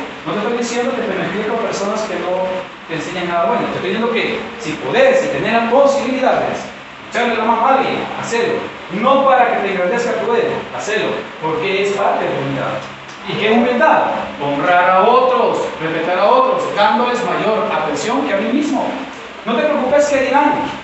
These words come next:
no te preocupes qué, qué, qué te puedo decir, cómo lo harás, o qué,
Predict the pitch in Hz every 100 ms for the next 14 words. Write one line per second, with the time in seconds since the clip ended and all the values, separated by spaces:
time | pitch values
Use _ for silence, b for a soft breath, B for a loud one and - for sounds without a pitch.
0 | - - 202 254 254 233 240 254 269 -
1 | - - - - - - - - - -
2 | - 233 233 233 233 233 240 240 233 -
3 | - 220 226 226 233 226 - - - -
4 | - - - - - 220 247 220 208 -
5 | - - - - - - - 196 202 202
6 | 196 196 196 233 233 226 185 - -